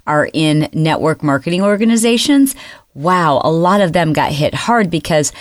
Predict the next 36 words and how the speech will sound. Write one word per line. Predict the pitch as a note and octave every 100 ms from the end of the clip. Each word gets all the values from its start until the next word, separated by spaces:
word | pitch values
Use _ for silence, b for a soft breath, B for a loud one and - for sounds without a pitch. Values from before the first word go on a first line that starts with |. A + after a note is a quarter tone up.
| B B
they | C#3+ G3
were | G#3+ G3+
with | F3+ E3+ -
email | F#3+ F#3 F3 E3 D#3+ D#3
service | - E3+ D3 D3+
providers | - D#3+ D3 F3+ G#3 E3 D3+ -
who | D#3+ D3+ B B B -
suddenly | - - C4 G4 G4
just | A#3 -
made | G3 E3+ -
a | D#3+
blanket | B2+ D3+ E3 F#3 A3+ A3 A3
rule | - C3+ F#3 F#3 E2+ D2 _ _ _ _ _ -
that | E3+
they | E3+ E3+
were | D#3+
no | D#3 D#3 E3+ A3
longer | G#3+ G3 G3 F#3+ F#3
going | F#3 E3+ E3
to | E3+
provide | E3 C#3+ D3 C#3
service | - G3 D#3+ D3
to | - -
anyone | F3 F#3 G3+ G3+
who | G3
was | F3
in | D#3+
a | D3+
network | D3 D#3+ D#3+ E3 E3
marketing | D#3 D#3 D#3 D3 C#3+
organization. | D3 D3 C#3 D3+ D3+ - C3
And | B2
we | D3
were | C#3
like, | C#3 B2+
"What? | B2 G#2 C3 C4+ G#4 - -